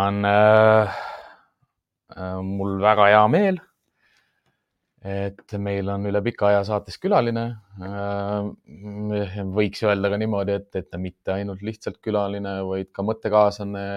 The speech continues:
äh, tegevuse kaaslane, hea koostööpartner ja hea mõttekaaslane, kellega vestelda.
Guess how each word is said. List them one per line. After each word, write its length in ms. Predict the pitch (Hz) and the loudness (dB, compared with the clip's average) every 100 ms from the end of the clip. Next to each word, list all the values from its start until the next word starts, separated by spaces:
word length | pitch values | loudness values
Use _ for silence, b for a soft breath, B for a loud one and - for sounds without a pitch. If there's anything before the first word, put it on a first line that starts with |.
| 98 101 98 95 - _ 87 | -6 -6 -6 -6 -10 _ -16
äh, 160 | 90 95 _ _ | -14 -14 _ _
tegevuse 480 | 120 117 101 104 110 | -2 0 0 -2 2
kaaslane, 680 | 110 113 104 107 107 107 107 107 104 | 6 8 6 -2 -6 -4 -2 -2 -2
hea 220 | 113 104 101 | 0 0 2
koostööpartner 800 | 117 - 104 101 - _ 98 - _ B B B B B B B B B _ - | -2 -2 -4 -4 -4 _ -14 -14 _ B B B B B B B B B _ -10
ja 480 | 107 107 104 101 | -4 -2 -2 -2
hea 300 | 90 85 113 | -4 -4 -4
mõttekaaslane, 880 | 107 123 - 92 98 95 101 98 101 101 107 113 - | -4 -4 -6 -2 -2 -2 -8 -6 -6 -8 -10 -12 -16
kellega 400 | - 101 101 98 | -8 -2 -2 0
vestelda. 540 | 101 131 - 90 87 | 0 0 0 -2 0